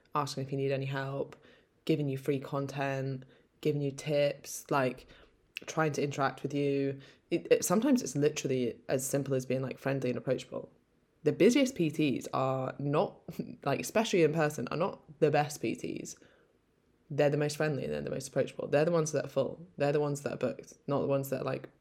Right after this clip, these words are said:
sitting on their phone. And you will stand out a mile just by doing those two things. Be friendly, be approachable, speak to people, open conversation.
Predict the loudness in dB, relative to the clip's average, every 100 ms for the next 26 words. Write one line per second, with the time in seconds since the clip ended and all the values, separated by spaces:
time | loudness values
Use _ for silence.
0 | -20 -4 -2 -2 -2 -2 -2 -4 -6 -12
1 | _ _ _ _ _ _ _ _ _ _
2 | _ -2 0 2 0 -2 -2 0 0 -2
3 | 0 2 2 2 -2 -8 -2 0 0 -2
4 | 0 2 0 -2 -6 -6 -2 -2 -4 -12
5 | -4 -2 -2 -2 -2 0 -2 0 -2 -4
6 | -6 -4 -4 -6 -4 -2 0 0 0 -2
7 | -4 -4 -4 -2 -2 -2 -6